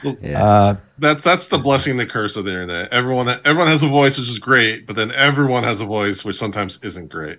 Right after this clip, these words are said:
Speaker 2: Oh,
Speaker 1: But,
Speaker 2: yeah.
Speaker 1: um, let's, just so we can keep moving on, let's go to the comic comparison. Um, I don't have exactly which comic this is from 'cause Jody just sent me the comic. Uh, Mon, if you can look that up for, while I'm talking.
Speaker 2: It, it,
Speaker 1: That'd be
Speaker 2: it's, it's literally called the ex-, the story is the exact same name, but yeah, I'll look it up.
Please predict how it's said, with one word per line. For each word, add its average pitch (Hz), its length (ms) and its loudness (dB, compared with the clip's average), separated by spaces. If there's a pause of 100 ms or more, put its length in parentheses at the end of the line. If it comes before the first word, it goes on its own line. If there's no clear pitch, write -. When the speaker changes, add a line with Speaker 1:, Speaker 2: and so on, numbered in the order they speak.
Speaker 2:
Oh, 92 80 -10
Speaker 1:
But, 78 120 -10 (880)
Speaker 2:
yeah. 127 240 6
Speaker 1:
um, 131 240 0
let's, 196 440 -2 (120)
just 196 300 -2
so 180 100 4
we 170 100 4
can 139 120 -6
keep 151 180 4
moving 139 340 4
on, 123 400 4
let's 147 280 0
go 185 100 2
to 165 100 2
the 135 120 2
comic 127 520 -4
comparison. 107 960 0 (480)
Um, 117 720 2 (260)
I 131 80 2
don't 135 220 0
have 135 240 2
exactly 135 480 2
which 139 220 2
comic 139 380 0
this 143 160 -4
is 127 80 -2
from 127 300 0
'cause 110 280 0
Jody 110 320 0
just 107 160 -4
sent 113 140 -6
me 110 60 -4
the 101 60 -4
comic. 110 560 0
Uh, 101 260 -2
Mon, 113 240 0
if 110 80 -2
you 120 80 -2
can 120 100 -2
look 107 160 -4
that 95 180 -2
up 95 200 -6
for, - 120 -12
while 98 240 -2
I'm 95 100 -4
talking. 101 340 -2
Speaker 2:
It, - 20 0
it, 135 60 -8
Speaker 1:
That'd 160 140 0
be 165 60 -6
Speaker 2:
it's, 135 80 -4
it's 160 160 -2
literally 139 280 0
called 107 360 0
the 101 100 -2
ex-, 87 140 -8
the 104 120 -10
story 135 300 0
is 92 60 -4
the 95 60 -4
exact 87 320 -8
same 82 220 -10
name, 76 260 -8
but 80 80 -6
yeah, 71 120 -6
I'll 69 100 -8
look - 140 -16
it - 60 -14
up. - 120 -20